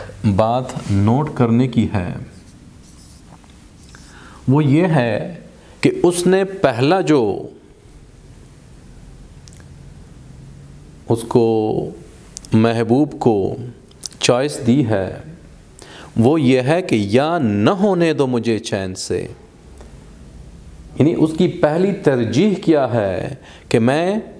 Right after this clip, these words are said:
चैन से न रहूं। और चैन से न रहना क्या है? महबूब की वही कम निगाही है, वही बेतवज्जुही है, जिससे उसकी मोहब्बत में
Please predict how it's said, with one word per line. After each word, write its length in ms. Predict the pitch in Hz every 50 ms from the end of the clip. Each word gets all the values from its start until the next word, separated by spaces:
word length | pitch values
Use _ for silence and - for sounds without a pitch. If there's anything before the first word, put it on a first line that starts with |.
| - -
चैन 360 | - - 151 143 156 156 160 165
से 280 | 160 - 175 170 170
न 280 | 151 117 104 104 101 131
रहूं। 640 | 180 170 131 113 104 110 104 95 87 87 - - - - - - - - - - - - - - - - - - - - - - - - - - - - - - - - - - - - - - - - - - - - -
और 280 | 107 107 101 92 85 -
चैन 320 | - 127 131 139 151 156
से 220 | 151 - 165 160
न 220 | 135 104 98 95 117
रहना 360 | 151 170 170 151 156 165 165
क्या 240 | 160 - 165 165 160
है? 420 | 165 175 180 185 202 226 - - - - - - - - - -
महबूब 540 | 113 123 123 123 120 113 131 147 156 151 -
की 160 | - - 165
वही 340 | 123 101 185 190 135 175 175
कम 240 | 175 - 139 123
निगाही 640 | 120 117 113 113 110 101 107 107 107 101 123 131 117
है, 500 | 92 101 101 87 87 - - - 117 - - - - - - - - - - - - - -
वही 200 | 117 131 151 160
बेतवज्जुही 920 | 135 107 123 123 120 123 - 120 107 110 110 101 - 123 123 117 123 160
है, 380 | 139 107 107 101 90 87 - - - - - - - - - - - - - - - - - - - -
जिससे 420 | 110 113 139 135 - - 180 180 185
उसकी 360 | - - 135 - - - 156
मोहब्बत 580 | 135 120 107 110 123 110 110 123 156 156 - -
में 380 | 165 165 170 180 190 - -